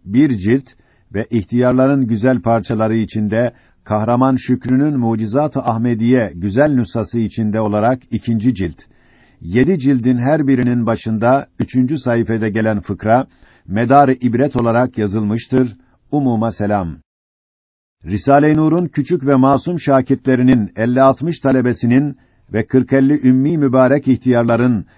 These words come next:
ve kıymetdar üstadlarının yazdıkları tevafuklu ve şirin nüshaları bize göndermişler. O parçaları yedi cilt içinde cem ettik. Bu mübarek ümmi ihtiyarların kırk sene sonra Risale-i Nur hatırı için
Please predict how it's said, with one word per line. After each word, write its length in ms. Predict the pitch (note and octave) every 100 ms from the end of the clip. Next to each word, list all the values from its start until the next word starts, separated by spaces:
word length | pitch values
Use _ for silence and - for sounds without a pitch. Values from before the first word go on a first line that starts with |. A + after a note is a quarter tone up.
| _
ve 80 | F#2
kıymetdar 580 | - A2+ B2 C3 - E3+
üstadlarının 800 | D#3+ C#3 - C3 B2+ B2+ C3 D#3
yazdıkları 680 | C#3 B2 G2+ B2 B2 A#2+ G#2+
tevafuklu 840 | G2+ G#2 A#2+ - A#2 A#2 B2 D#3+ - _ -
ve 100 | G#2+
şirin 400 | A2 B2 C3 E3
nüshaları 520 | C3+ B2+ A#2+ A#2+ A#2 A2
bize 220 | G2+ A2
göndermişler. 800 | A2 A2 A2 G#2+ G2 G#2+ G#2+ F#2+ - _ _ _
O 120 | C3+
parçaları 540 | C#3 C#3+ B2 C3 B2 A2+
yedi 340 | G2+ A#2+ C#3
cilt 280 | A2+ E3 B2
içinde 440 | A#2 A2+ A2 A2+
cem 220 | E2 B2 A2+
ettik. 460 | E2+ - D#2+ _ _ _ _ _ _ _ _ _ _ _ -
Bu 120 | C3
mübarek 540 | D3 D#3 D#3+ F3+ -
ümmi 280 | C#3+ D3 E3
ihtiyarların 760 | D#3 C3 C3+ C3+ C3 B2+ C3 A#2+
kırk 240 | E3+ F3+
sene 240 | - C3+
sonra 380 | B2+ C3 B2 B2
Risale-i 500 | A#2 A#2+ C3 B2+ C3
Nur 140 | C#3 C#3+
hatırı 360 | A#2+ A2+ B2
için 380 | B2 G#2+ A#2+